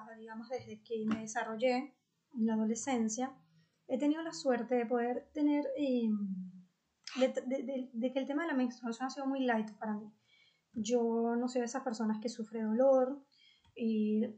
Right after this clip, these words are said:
por lo general es un, es un periodo muy corto, un ciclo muy corto, eh, el sangrado no es tan abundante, entonces como que yo siempre he vivido muy, de manera muy light, ¿no? Esto de, de la menstruación,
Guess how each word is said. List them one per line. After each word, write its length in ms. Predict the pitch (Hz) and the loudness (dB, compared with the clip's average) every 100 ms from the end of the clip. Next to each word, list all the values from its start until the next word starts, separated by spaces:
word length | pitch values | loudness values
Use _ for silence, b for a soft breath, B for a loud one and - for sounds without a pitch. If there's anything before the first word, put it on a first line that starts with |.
| _ | _
por 140 | - 233 | -2 2
lo 80 | 240 | 2
general 320 | 247 226 226 | 2 2 2
es 100 | 254 | 4
un, 600 | 262 247 240 240 233 226 240 | 4 4 2 2 2 0 0
es 80 | 220 | -2
un 140 | 226 | -2
periodo 340 | 240 240 240 | -2 0 0
muy 160 | 233 220 | 0 -6
corto, 520 | - 277 262 - 254 277 | 0 2 2 0 -4 -2
un 160 | 226 | -2
ciclo 320 | 214 220 214 233 | -2 -6 -6 -2
muy 220 | 226 214 | -2 -2
corto, 680 | - 254 233 233 240 - _ _ _ _ _ - | 4 4 4 -4 -8 -8 _ _ _ _ _ -12
eh, 540 | 240 226 220 220 214 214 | -2 2 2 2 2 0
el 80 | 254 | -2
sangrado 420 | 254 247 226 226 233 | 0 0 2 2 2
no 120 | 233 | 0
es 180 | 226 - | -2 -2
tan 200 | 302 285 | 2 2
abundante, 640 | 233 226 214 214 214 220 | 4 2 2 2 0 -2
entonces 400 | 254 254 294 339 415 - _ | -4 -4 -4 -4 -8 -10 _
como 200 | - 302 | -6 -6
que 160 | 302 285 | -2 -4
yo 140 | 277 | -2
siempre 440 | 294 370 359 359 370 | -6 -8 -12 -6 -4
he 100 | 349 | 0
vivido 260 | 294 302 | 0 2
muy, 420 | 302 311 320 311 | 2 2 -2 -6
de 80 | 277 | -4
manera 220 | 269 294 | -2 0
muy 220 | 320 302 269 | 0 0 2
light, 360 | 240 214 202 - _ | 4 2 -2 -12 _
¿no? 220 | 247 247 - | -8 -8 -8
Esto 320 | 226 _ 240 | -14 _ -4
de, 180 | 233 220 | -2 -4
de 160 | 214 | -2
la 100 | 220 | 2
menstruación, 680 | 220 208 - 214 202 - | 2 2 -2 -8 -8 -8